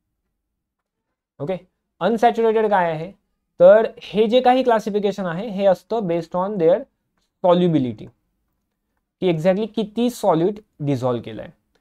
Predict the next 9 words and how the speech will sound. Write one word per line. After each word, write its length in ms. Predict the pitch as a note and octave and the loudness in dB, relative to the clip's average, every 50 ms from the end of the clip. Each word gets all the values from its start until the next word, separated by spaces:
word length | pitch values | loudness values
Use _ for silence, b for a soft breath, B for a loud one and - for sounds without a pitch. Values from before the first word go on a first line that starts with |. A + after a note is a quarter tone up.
| _ _ _ _ _ _ - | _ _ _ _ _ _ 2
तर 160 | F3 D3 A2+ G#2 - _ _ _ _ - | 2 2 2 0 -6 _ _ _ _ -8
जो 160 | C#3 C3+ G3+ B3 A3 | -2 2 4 4 4
डिझॉल्व्ह 520 | F#3+ G3 F#3+ E3+ E3 G3 G#3 A#3+ C4+ D4 B3+ | 4 2 2 2 2 2 4 4 4 4 2
केलेला 300 | C#4 C4+ B3+ B3+ C4 C4 B3+ | 0 2 2 4 4 4 2
सॉल्यूट 400 | C4 - G3+ F#3+ G3+ A3 A3+ G3+ | 2 0 0 2 2 2 2 0
असेल 420 | F3+ D#3 - - A#2 A2+ B2+ D3 D#3+ _ _ _ _ _ _ _ _ _ _ _ - | 0 0 -2 -8 -10 -10 -10 -14 -16 _ _ _ _ _ _ _ _ _ _ _ -2
त्याच्या 260 | - E3 D#3+ - A3+ B3 | -2 -2 0 0 -2 -2
सॉल्युबिलिटीपेक्षा 1400 | A#3+ - - A3+ G3 F#3 F#3+ A3 G#3+ A#3+ B3 B3 C4 C4 B3+ _ _ - - B3+ A#3 B3 A#3 - - - B3+ B3+ | -2 -2 0 2 4 4 4 4 2 2 2 2 2 0 -2 _ _ -6 -6 -4 -2 -4 -6 -6 -4 0 0 2
जर 180 | B3 A3+ C4+ | 4 4 2